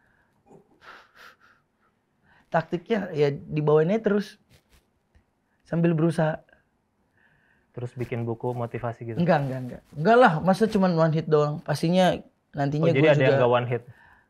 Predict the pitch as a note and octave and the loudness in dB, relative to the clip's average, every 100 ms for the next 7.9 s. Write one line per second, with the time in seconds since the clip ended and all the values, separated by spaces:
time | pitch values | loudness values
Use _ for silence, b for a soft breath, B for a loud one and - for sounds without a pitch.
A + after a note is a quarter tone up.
0 | _ _ _ D3+ C#3+ D#3+ F3 E3 D#3+ F3+ | _ _ _ -6 -2 -2 0 0 0 2
1 | D#3 E3 D#3+ - - F3 C#3+ D#3+ C#3 C3+ | 2 0 -4 -12 -4 -2 4 6 6 4
2 | C3 C3 B2+ B2 A#2+ A#2+ A#2+ C#3+ b b | 2 0 -2 -2 -2 -4 -8 -12 b b
3 | b b _ _ - E3 D#3+ E3+ E3+ D3+ | b b _ _ -6 -2 -2 -2 -2 -2
4 | C#3 D3+ D3+ - C#3 C#3 C3+ C3+ - - | -2 0 -2 -4 -4 -2 -2 -4 -4 -2
5 | C3+ E3+ F#3 F3 F#3+ _ _ _ _ _ | 0 2 0 -2 -8 _ _ _ _ _
6 | - B2+ B2+ D3+ D3+ C#3 C3+ C3 A#2+ B2 | -8 -6 -2 -2 0 -2 0 0 0 -2
7 | A#2+ A#2 A#2+ A#2 B2 A#2+ A#2 A2 A2 | -2 -2 -2 -4 -6 -6 -6 -6 -10